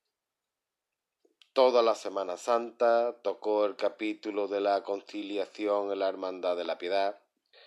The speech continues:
y ahora también hay que tocarlo con el Conflón. Desde mil quinientos setenta y siete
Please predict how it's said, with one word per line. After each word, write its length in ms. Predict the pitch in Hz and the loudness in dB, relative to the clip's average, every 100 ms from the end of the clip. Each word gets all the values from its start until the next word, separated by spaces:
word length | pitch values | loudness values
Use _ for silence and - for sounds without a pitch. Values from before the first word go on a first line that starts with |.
| - _ | -20 _
y 100 | - | -6
ahora 320 | 101 101 107 104 | 2 2 2 2
también 640 | 98 92 92 95 95 95 | 0 -2 -6 -4 -6 -4
hay 200 | 92 87 | -6 -6
que 180 | - 85 | -8 -8
tocarlo 580 | - - 90 90 85 82 | -10 -4 -4 -2 -6 -8
con 180 | 82 | -8
el 140 | 80 78 | -8 -6
Conflón. 560 | 113 117 151 113 65 _ _ _ _ _ _ - - - _ _ _ | -8 -4 -4 -4 -10 _ _ _ _ _ _ -20 -20 -20 _ _ _
Desde 320 | 110 104 101 | -2 0 -2
mil 440 | 107 120 120 120 | -2 0 0 -4
quinientos 560 | - 113 123 127 120 110 | -6 -2 0 0 -2 -6
setenta 480 | 113 120 143 127 90 | -4 0 0 0 -6
y 80 | 87 | -6
siete 600 | 113 113 107 107 104 | -4 -4 -2 -4 -4